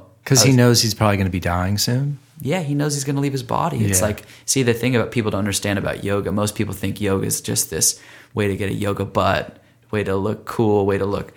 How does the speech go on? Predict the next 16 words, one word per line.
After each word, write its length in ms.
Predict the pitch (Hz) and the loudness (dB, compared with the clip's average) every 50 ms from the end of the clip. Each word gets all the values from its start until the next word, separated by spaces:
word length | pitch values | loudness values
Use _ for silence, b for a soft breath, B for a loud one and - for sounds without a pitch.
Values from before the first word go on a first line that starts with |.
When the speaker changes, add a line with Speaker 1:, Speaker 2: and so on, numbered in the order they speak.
| b b - | b b -8
Speaker 2:
hot 420 | - - 113 107 101 98 82 - | -4 0 2 4 4 4 4 2
and 100 | 107 98 | -2 -6
do 100 | 98 98 | -6 -4
this 220 | - 113 110 - | -2 0 0 0
thing 140 | - 107 98 | 0 -2 -4
or 60 | 95 95 | -4 -2
that 240 | 104 92 82 - - | -2 -2 -2 -4 -4
thing. 240 | 104 95 104 - B B B B B B B B B B B B - | -6 -4 -6 -6 B B B B B B B B B B B B -2
You 100 | 120 117 | 0 2
know, 120 | 110 107 98 | 2 2 4
that's 260 | 117 117 117 - - | 4 2 4 2 2
just 180 | 147 131 - | 0 0 0
because 560 | - 117 104 - - 113 104 104 98 - - - - | -2 -4 -2 0 2 2 4 4 2 0 -2 -4 -2
when 380 | 120 117 120 113 110 110 107 | 0 2 4 4 4 4 4
one 260 | 104 110 117 120 131 131 | 4 2 2 2 0 -2
thing 480 | - - 123 113 110 107 104 101 - | -2 -2 0 2 2 2 0 0 -4